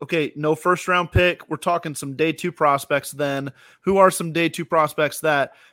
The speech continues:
make sense for the Dolphins? If they're gonna go running back, they don't have to worry about the,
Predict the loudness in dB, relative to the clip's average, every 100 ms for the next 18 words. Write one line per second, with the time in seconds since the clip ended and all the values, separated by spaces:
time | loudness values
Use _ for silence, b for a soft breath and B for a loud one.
0 | b 0 0 0 0 0 0 -8 b b
1 | -4 0 4 4 4 0 0 0 2 0
2 | 0 2 4 2 2 2 2 0 -2 -2
3 | -2 0 0 2 2 2 2 0 0